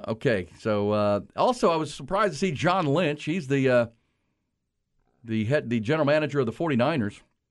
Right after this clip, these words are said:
And he said he thinks that, uh, when you talk about their quarterback race in San Francisco, that, um, you know, you know, it's Trey Lance, who they had traded up a couple years ago to get and make the quarterback of the future. And then they drafted Brock Purdy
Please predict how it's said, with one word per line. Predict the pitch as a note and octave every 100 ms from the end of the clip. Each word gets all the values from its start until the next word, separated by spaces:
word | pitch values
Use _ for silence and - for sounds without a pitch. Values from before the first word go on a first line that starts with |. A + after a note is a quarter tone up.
| _ _ _ _ - - _ _
And | G2+ C3
he | G#3+
said | - F#3+
he | C#3
thinks | E3 D#3 -
that, | C#3+ -
uh, | C#3+ C#3 C3+
when | C3 C3
you | C3+
talk | E3+
about | D#3 D3
their | B2
quarterback | E3+ G3 D#3 A#2
race | G2+ A#2 A2+ A#2+
in |
San | A2+ D3 D3+
Francisco, | G#2+ - E3 - F3 F3+ _ _ _ _ _ _ _ _
that, | A#2 B2 B2 C3+
um, | B2+ B2 B2 B2 A#2+ A#2 A2+ _ _
you | B2
know, | A#2+
you | B2
know, | B2+ D#3+
it's | -
Trey | F3+ F3+
Lance, | D3 C#3+ D3 -
who | C#3
they | C3
had | C3 B2
traded | D3+ D3
up | C#3
a | C3+
couple | D3 C3+
years | C3+ B2
ago | B2 C3
to | B2+
get | A#2+ C#3+ C#3+ _ _ _ _ _
and | A2+ A2+ A2+ G2+
make | B2 C3
the | A#2
quarterback | - C#3+ C#3+ C#3
of | C#3
the | A#2
future. | B2 E3+ D#3+ - A#2+ - _ _ _ _
And | A2+ A2+
then | C3 C#3 C3+ A#2+
they | A#2
drafted | A#2+ C3 D3+ D#3+ A#2
Brock | C#3+ D3 -
Purdy | F3 F#3 C3+ D#3+